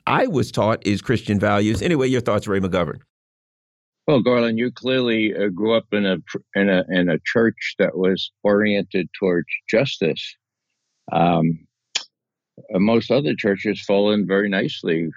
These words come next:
Speaker 2: with this notion of a city on the hill and the U S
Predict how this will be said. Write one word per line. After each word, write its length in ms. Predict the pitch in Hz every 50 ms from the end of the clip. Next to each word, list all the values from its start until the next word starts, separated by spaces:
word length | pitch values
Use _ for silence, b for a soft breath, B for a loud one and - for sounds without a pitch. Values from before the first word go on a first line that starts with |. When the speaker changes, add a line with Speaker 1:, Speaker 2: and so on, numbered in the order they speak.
| -
Speaker 2:
with 200 | 80 78 76 -
this 380 | - 78 76 76 - - - - -
notion 520 | 73 85 92 98 92 - - 101 87 85
of 300 | 82 80 82 80 76 - - - _ _ _ _ _ _ _ _ _ -
a 120 | 80 87
city 560 | 87 - - - 113 107 - 117 98 95 90 92 - -
on 220 | 87 85 87 90
the 140 | 85 82 78
hill 520 | 87 107 113 110 92 80 85 90 107 107 - _ _ b b b b b b b _ _ _ -
and 200 | 67 82 90 87
the 60 | 87
U 260 | 92 95 95 90 80 85
S 240 | 92 95 - -